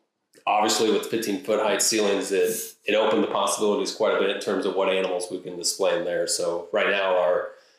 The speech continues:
showstopper piece is a life-size Carnotaurus. Um, so a fairly decent size, mid-size, um, meat-eating dinosaur theropod. And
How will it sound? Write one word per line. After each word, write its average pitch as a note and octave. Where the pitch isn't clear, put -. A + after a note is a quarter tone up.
showstopper B2+
piece G#2+
is G2
a G2
life-size F#2+
Carnotaurus. -
Um, F2+
so F2
a F2
fairly B2+
decent A#2+
size, G#2+
mid-size, G#2
um, F2+
meat-eating G2+
dinosaur F#2+
theropod. F#2
And D#2+